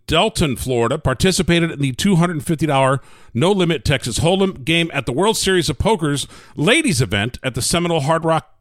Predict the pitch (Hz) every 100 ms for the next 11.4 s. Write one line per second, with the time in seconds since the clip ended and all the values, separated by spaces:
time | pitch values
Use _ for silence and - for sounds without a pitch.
0 | - - 147 - 147 147 143 - 120 143
1 | 131 117 117 196 190 151 220 285 220 214
2 | - _ - _ _ 202 240 269 294 180
3 | 92 - - _ _ _ _ _ _ _
4 | - 90 - 185 214 190 214 214 143 101
5 | 107 - _ - 143 - - _ _ _
6 | _ - 208 - 160 131 - 170 175 156
7 | 165 175 139 87 - 170 165 220 - 120
8 | 82 135 147 160 143 123 170 156 156 143
9 | 156 151 131 139 123 190 208 180 196 208
10 | 190 - - - - - 143 135 131 127
11 | 208 269 233